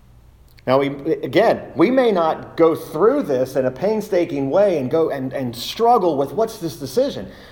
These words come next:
but everything that we do as far as choice is being driven by something. Now, in essence, that's free will. Free will gives us the ability to choose according to our desires.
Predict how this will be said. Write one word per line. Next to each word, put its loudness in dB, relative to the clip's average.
but 0
everything 0
that -2
we -4
do 0
as -6
far 0
as -6
choice -2
is -6
being -2
driven -2
by -4
something. -6
Now, 0
in 4
essence, 0
that's 4
free 2
will. -2
Free 2
will 4
gives 4
us 0
the 0
ability 0
to 0
choose 2
according -2
to -2
our 2
desires. -6